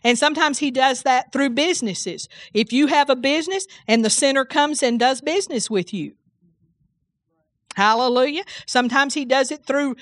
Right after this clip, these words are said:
if you work for somebody that doesn't know God, doesn't acknowledge God, he can do that through raises, through bonuses. Hallelujah. Praise God.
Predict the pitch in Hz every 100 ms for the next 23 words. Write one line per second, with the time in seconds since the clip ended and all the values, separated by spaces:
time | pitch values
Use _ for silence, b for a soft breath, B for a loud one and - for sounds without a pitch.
0 | B 220 240 247 294 285 330 453 - 240
1 | - 240 233 208 175 175 185 202 220 233
2 | 262 269 254 269 247 247 277 330 240 240
3 | 254 269 254 247 269 285 277 - 277 320
4 | 381 B B B 254 240 247 254 262 269
5 | 339 240 226 214 208 233 269 320 349 -
6 | 233 214 180 208 240 277 - 320 381 -
7 | _ _ _ _ _ _ - - 180 202
8 | 233 240 254 269 311 359 494 _ B B
9 | B - 214 208 262 294 - 214 220 285
10 | 302 392